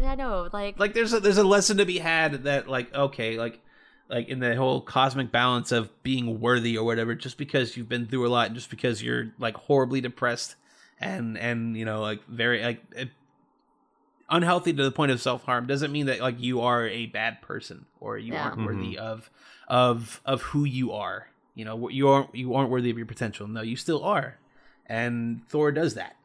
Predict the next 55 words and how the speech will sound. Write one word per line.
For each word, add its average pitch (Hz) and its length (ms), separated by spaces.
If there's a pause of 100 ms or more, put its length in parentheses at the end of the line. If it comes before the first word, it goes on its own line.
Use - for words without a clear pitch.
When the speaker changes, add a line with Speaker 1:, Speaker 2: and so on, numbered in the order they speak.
(140)
Speaker 2:
You 110 140
know, 110 80
Speaker 3:
Yeah, 113 100
Speaker 2:
like, 170 180
he 156 140
Speaker 3:
that 175 180
Speaker 2:
was 220 320 (140)
Speaker 3:
was, - 80
Speaker 2:
in 135 120
the, 135 60
Speaker 3:
that 80 160
was 92 180
Speaker 2:
the - 140
final 202 240
Speaker 3:
genuinely 170 80
Speaker 2:
fight, 180 80
he 254 60
Speaker 3:
great. 202 220
Speaker 2:
still 233 120
Speaker 3:
It 117 180
Speaker 2:
fat 120 100
Speaker 3:
was, 110 180
Speaker 2:
Thor. - 220 (380)
Speaker 3:
it's, - 220
it, 147 240 (160)
it's, 151 140
it's 143 320
just 135 180
more 143 160
in 127 80
the 120 60
fact 123 320
of 117 120
it's 107 120
just 110 140
like, 110 140
well, 120 160
oh, 123 100
like, 120 280
oh 131 120
man, 127 200
like, 107 100
we're, 113 120
we're 117 100
laughing 110 360
at 113 200
him. 101 240
Like, 101 160
like, 104 220 (100)
yeah, 135 200
he's 190 320
going 233 260
through 220 160
some 107 220
shit. - 520